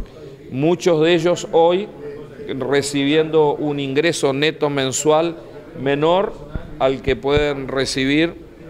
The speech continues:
asalariados de la industria o asalariados del sector financiero o asalariados del sector público.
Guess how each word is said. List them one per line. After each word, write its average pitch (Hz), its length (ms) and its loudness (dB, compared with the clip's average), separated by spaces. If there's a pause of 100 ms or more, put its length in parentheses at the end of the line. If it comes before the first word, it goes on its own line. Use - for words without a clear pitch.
(140)
asalariados 139 840 2
de 135 100 2
la 127 100 0
industria 202 540 2
o 170 120 0
asalariados 135 920 -2
del 120 200 -8
sector 135 420 -6
financiero 147 720 0
o 170 100 2
asalariados 139 880 2
del 123 120 -2
sector 127 360 -4
público. 131 500 2